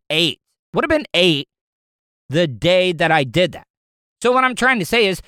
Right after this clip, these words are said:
she's been working all of her life, even though she's nineteen,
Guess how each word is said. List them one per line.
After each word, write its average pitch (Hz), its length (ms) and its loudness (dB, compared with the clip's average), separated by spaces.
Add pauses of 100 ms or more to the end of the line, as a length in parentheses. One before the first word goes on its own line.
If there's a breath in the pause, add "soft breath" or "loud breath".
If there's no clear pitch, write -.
(180 soft breath)
she's 233 340 -4
been 214 240 0
working 202 500 0
all 190 200 2
of 208 80 -4
her 175 180 0
life, 131 320 -2 (160)
even 151 160 -2
though 120 120 -2
she's 143 200 -6
nineteen, 190 540 -2